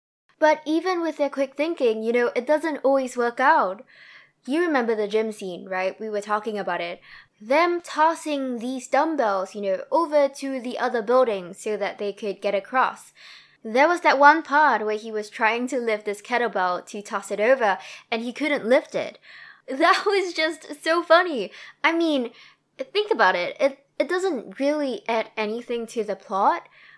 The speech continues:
They could have left it out altogether. It wouldn't have affected anything, but that one detail added so much to that whole scene.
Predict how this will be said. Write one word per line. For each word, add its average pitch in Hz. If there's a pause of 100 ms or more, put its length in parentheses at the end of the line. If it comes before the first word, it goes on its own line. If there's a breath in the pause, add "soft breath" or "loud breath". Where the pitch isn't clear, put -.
(120)
They 269
could 320
have 415
left 247
it 233
out 220
altogether. 196 (500 loud breath)
It 262
wouldn't 330
have 294
affected 214
anything, 311 (400 soft breath)
but 285
that 277
one 302
detail 240 (280 soft breath)
added 302
so 254
much 247 (160)
to 302
that -
whole 254
scene. 202